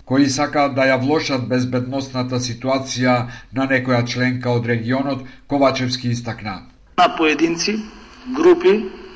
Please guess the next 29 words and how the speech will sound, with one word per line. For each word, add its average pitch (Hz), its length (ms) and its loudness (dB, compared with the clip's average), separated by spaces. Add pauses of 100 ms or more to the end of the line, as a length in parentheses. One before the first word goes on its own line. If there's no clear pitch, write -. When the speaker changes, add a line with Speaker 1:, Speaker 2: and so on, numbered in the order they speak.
(220)
Speaker 2:
и 185 140 2
организации 165 760 2 (500)
кои 135 120 -6
сакаат 190 580 4
да 156 80 0
го 147 120 -2
нарушат 156 580 2
нивото 156 580 0 (500)
на 143 520 2
безбедноста 170 760 2 (160)
во 143 120 0
било 180 360 4
која 135 320 2 (440)
земја 143 460 0 (680)
членка 160 360 -2
на 147 120 2
нато 147 320 2
од 143 120 2
регионот, 139 520 -2
вклучително 151 840 -4
и 165 120 2
нашата, 139 520 -2 (560)
е 190 120 2
на 160 160 4
ниво 185 420 2 (640)
кое 165 220 4
што 160 180 0
е 147 60 4
незамисливо 175 840 2